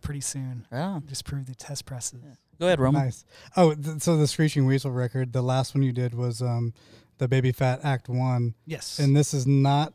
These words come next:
Speaker 3: a continuation, or it is a continuation? Like, is this an Act Two?
Speaker 1: No, it is not.
Speaker 3: Okay.
Speaker 1: It
Speaker 3: <laughs> So
Speaker 1: is an album.
Speaker 3: It is
Speaker 2: Got that
Speaker 3: regular.
Speaker 2: clarification.
Speaker 1: Yeah, no, some of the songs were written for it, but they have been, uh, poached to
Speaker 3: Gotcha.
Speaker 1: now just be <laughs> a part of
Speaker 3: Right.
Speaker 1: a normal album.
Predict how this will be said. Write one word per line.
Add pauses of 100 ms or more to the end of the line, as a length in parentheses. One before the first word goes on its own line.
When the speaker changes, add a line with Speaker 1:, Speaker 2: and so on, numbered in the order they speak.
Speaker 3:
a
continuation,
or
it
is
a
continuation?
Like,
is
this
an
Act
Two? (260)
Speaker 1:
No,
it
is
not.
Speaker 3:
Okay. (220)
Speaker 1:
It
Speaker 3:
<laughs>
So
Speaker 1:
is
an
album. (360)
Speaker 3:
It
is
Speaker 2:
Got
that
Speaker 3:
regular.
Speaker 2:
clarification.
Speaker 1:
Yeah,
no,
some
of
the
songs
were
written
for
it, (120)
but (680)
they
have
been,
uh,
poached (600)
to
Speaker 3:
Gotcha.
Speaker 1:
now
just
be
<laughs>
a
part
of
Speaker 3:
Right.
Speaker 1:
a
normal
album.